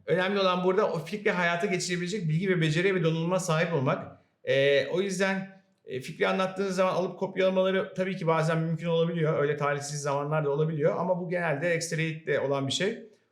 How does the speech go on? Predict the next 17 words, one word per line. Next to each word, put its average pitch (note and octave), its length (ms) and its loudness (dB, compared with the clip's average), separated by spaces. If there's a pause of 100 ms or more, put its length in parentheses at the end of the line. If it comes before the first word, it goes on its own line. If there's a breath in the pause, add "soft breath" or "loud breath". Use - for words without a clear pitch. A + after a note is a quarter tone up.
Onu F#3 260 -2
da F3 120 4
bir F3+ 60 -2
gizlilik E3+ 340 -2
anlaşmasıyla D3+ 640 0
garanti D#3 380 0
altına D#3 280 0
almak D#3+ 320 -2
mümkün. D#3+ 600 -2 (320 soft breath)
Bundan G3 300 0
korkmamak G#3+ 520 2
lazım. D3 340 2
Fikir - 520 -6 (200)
konuştukça F3 580 -2
gelişen C3+ 520 0
bir B2 60 -2
şey. - 460 -4